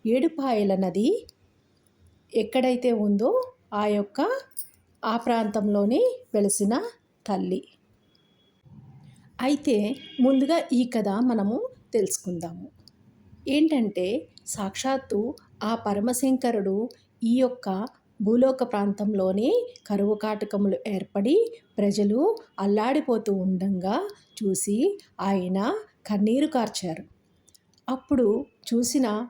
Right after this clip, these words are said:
పార్వతీదేవి, "ఏమిటి స్వామి?" అని అడగడం జరిగింది. అయితే ఈ యొక్క ప్రాంతంలో కరువు కాటకాలు ఎక్కువగా ఉండి ప్రజలు అనేకములైన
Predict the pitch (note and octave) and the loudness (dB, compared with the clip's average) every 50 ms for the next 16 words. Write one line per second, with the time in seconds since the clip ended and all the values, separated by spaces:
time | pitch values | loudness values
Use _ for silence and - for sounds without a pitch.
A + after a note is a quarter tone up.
0 | - A3+ G#3 F#3+ F#3+ G3 G#3 G#3 G#3 C4 C4+ C4+ C4+ B3+ A#3 G3+ G3 G#3 G#3+ A3 | -4 -2 -2 0 0 0 0 0 0 0 0 0 2 2 2 2 2 2 0 -2
1 | - _ _ _ - G#3 G#3 A3 A#3 B3 C4+ C4 - - C4 A#3+ A3 A3 A3 G#3 | -4 _ _ _ -2 2 2 4 4 4 2 0 -2 -2 -2 0 0 0 0 0
2 | G#3 G#3+ G#3 G3 G3+ B3 F4 A4 A#4 - - - _ _ _ - G3+ G3+ G3 G3+ | 0 0 0 0 0 0 0 -2 -2 -6 -12 -20 _ _ _ -2 0 0 0 0
3 | F#3 G3+ B3 F#4+ G#4 - _ - G#3 G3 A3 G3+ G3 G3 F#3+ F#3 F3+ D#3+ E3+ - | 0 0 0 0 -2 -6 _ -8 -2 0 2 2 2 0 0 -2 -2 -4 -6 -8
4 | - _ _ _ - _ _ - G3+ G3 F#3+ F#3+ - A3 B3+ F4 A4 G#4 G#4 - | -10 _ _ _ -20 _ _ -2 -2 -2 -2 0 0 0 0 0 0 -2 -4 -12
5 | - - A3+ A#3 B3 C4 B3 B3 B3 - G#3 G#3+ G3+ F#3+ F#3+ F#3 F#3+ F#3+ F3 F3+ | -6 -2 0 2 4 4 2 2 0 -4 -2 -2 0 -2 -2 -2 -4 -4 -4 -4
6 | F3+ F#3 F#3+ A3+ C4 C4+ C4+ A#3+ G#3+ G#3 A3 B3+ B3+ C#4+ C#4 B3+ B3+ G#3 G#3 G#3 | -2 -2 -2 -2 -2 -2 -2 -2 0 0 0 0 0 0 -2 -2 -2 -4 -4 -2
7 | G3 F#3+ F#3 F#3 F3+ F3 - - F#3+ F#3+ F#3+ G3 G3 G3 G3 F#3 F#3+ F#3 F3+ E3+ | -2 -2 -2 -2 -4 -6 -6 -4 -4 -4 -2 0 0 0 0 0 0 -2 -2 0
8 | G#3+ A#3 C4 B3+ - _ _ _ _ - - G#3+ G#3 G3+ A#3 G#3+ G3 F#3+ A3+ A#3+ | 0 -2 -2 -2 -6 _ _ _ _ -6 -2 -2 0 0 0 0 0 0 0 -2
9 | - B3 G#3 A#3 B3+ C#4 C4+ C#4 - C#4+ A#3+ A#3+ A#3+ A3+ G#3+ F#3+ F#3 F3+ F#3+ F#3+ | -2 -2 0 2 2 0 0 0 0 2 2 4 4 4 2 0 0 0 -2 -4
10 | B3 | -6